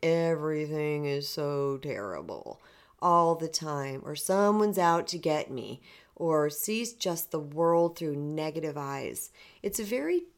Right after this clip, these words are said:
difficult for me to be around that long term. And that's what brought me to this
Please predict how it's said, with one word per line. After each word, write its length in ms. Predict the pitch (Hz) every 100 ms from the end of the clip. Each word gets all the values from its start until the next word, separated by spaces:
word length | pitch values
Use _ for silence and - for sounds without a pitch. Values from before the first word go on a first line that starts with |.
| -
difficult 680 | 220 269 - - 190 170 -
for 100 | 180
me 180 | 170
to 160 | 165 165
be 160 | 175 170
around 320 | 170 165 160
that 200 | 156 156
long 480 | 151 151 156 151 151
term. 460 | 151 - 151 139 143 - - - -
And 140 | 196
that's 300 | 240 277 -
what 180 | 247 240
brought 260 | 180 175
me 160 | 180 180
to 180 | - 180
this 440 | 160 156 156 -